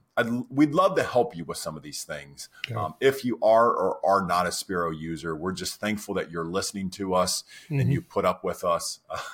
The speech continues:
Speaker 1: And
Speaker 2: <laughs>
Speaker 1: it's great to hear from you guys. It, it, the sense of
Speaker 2: Yeah.
Speaker 1: community is amazing.
Speaker 2: It really is. Um, and if, if you have found value or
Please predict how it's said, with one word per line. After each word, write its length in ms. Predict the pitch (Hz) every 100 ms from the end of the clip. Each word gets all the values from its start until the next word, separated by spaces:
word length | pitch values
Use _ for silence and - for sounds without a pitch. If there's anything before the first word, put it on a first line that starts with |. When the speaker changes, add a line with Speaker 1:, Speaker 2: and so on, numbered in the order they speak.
| - - -
Speaker 1:
And 260 | 117 101 92
Speaker 2:
<laughs> 240 | 190 - -
Speaker 1:
it's 160 | 139
great 280 | - 202 185
to 80 | 113
hear 160 | 117 107
from 200 | - 82
you 140 | 82
guys. 440 | 82 78 73 76 101
It, 120 | -
it, 180 | 104 -
the 80 | 107
sense 240 | - 143
of 60 | 135
Speaker 2:
Yeah. 60 | 104
Speaker 1:
community 400 | 98 92 87 80
is 120 | 76
amazing. 440 | 76 71 71 - _ _ _ _ _ _ - -
Speaker 2:
It 60 |
really 280 | 135 123 120
is. 280 | 113 107 - - - - - - - -
Um, 240 | 151 143 175
and 100 | 175
if, 160 | 175 -
if 260 | 170 151
you 140 | 160 143
have 220 | 160 151
found 260 | - 127 123
value 400 | 123 127 131 135
or 240 | 120 101